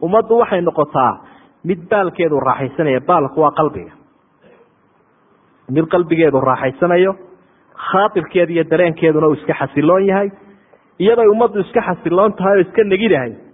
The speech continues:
ayuu u baxaa, ayuunbay u baxaan buu idhi, qabqablayaal. Qabqablaa u baxay waxaa. Ashar wadeen baa u baxa.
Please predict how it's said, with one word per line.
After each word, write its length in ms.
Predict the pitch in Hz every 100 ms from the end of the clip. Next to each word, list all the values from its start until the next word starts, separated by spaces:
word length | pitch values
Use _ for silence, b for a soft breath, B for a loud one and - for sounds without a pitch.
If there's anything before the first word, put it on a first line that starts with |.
| _ _ _ _ _ _ _ _ _ _
ayuu 380 | 196 208 247 262
u 40 | 247
baxaa, 540 | 196 - 151 139 107 - -
ayuunbay 320 | 190 240 233
u 80 | 240
baxaan 360 | 202 - 180 180
buu 180 | 269 175
idhi, 100 | 107 B B B -
qabqablayaal. 760 | 175 - 165 156 151 151 147 143 - - -
Qabqablaa 440 | 147 202 208 190
u 40 | 185
baxay 240 | 160 175
waxaa. 300 | 180 - 101 - - _ b b b b b b b _ -
Ashar 320 | 170 - 180
wadeen 300 | 170 190 226
baa 120 | 190
u 60 | 175
baxa. 300 | 175 - -